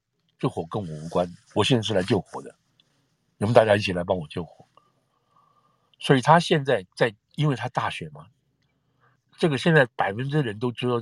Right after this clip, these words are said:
边界是最重要的一个危-，美国的危机，而这个危机是他自己造成的。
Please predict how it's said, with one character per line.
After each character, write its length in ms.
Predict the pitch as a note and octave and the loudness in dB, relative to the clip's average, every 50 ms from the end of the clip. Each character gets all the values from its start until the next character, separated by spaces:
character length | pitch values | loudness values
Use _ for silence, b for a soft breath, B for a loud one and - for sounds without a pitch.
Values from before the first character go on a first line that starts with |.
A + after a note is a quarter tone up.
| A2+ - | -2 0
边 160 | - A#2+ A#2+ | 0 0 2
界 140 | A#2+ A#2 G2+ | 2 0 -2
是 140 | F#2+ G#2 | -4 -4
最 160 | F#2+ - A#2+ G#2 | -2 -2 -2 -2
重 160 | - G2+ F#2+ | -2 -4 -4
要 100 | F2+ F2 | -4 -4
的 80 | E2 | -6
一 40 | E2+ | -8
个 120 | D#2+ F#2+ F#2 | -8 -10 -8
危-， 180 | F2+ F2+ G2+ - - D#2+ | -6 -6 -6 -6 -8 -10
美 80 | F2 D#2+ | -10 -10
国 140 | D#2 F2 | -10 -8
的 60 | F2+ E2+ | -10 -10
危 120 | D#2+ D#2 D#2+ | -12 -14 -20
机， 220 | - - - E3 - _ _ _ _ _ _ _ _ _ _ - - | -18 -16 -14 -14 -16 _ _ _ _ _ _ _ _ _ _ 0 2
而 60 | C3+ | 4
这 80 | C#3 D#3+ | 4 4
个 60 | B2+ | 4
危 100 | A#2 A2+ | 2 0
机 60 | G#2+ | 0
是 60 | A#2 | 2
他 120 | G#2+ A2+ A2 | 4 4 4
自 140 | G#2+ A2+ G2 | 4 2 -6
己 60 | E2+ | -4
造 200 | - - F#2 E2+ | 2 2 2 2
成 180 | - - - | 0 -6 -14
的。 140 | D#3+ - - | -16 -16 -18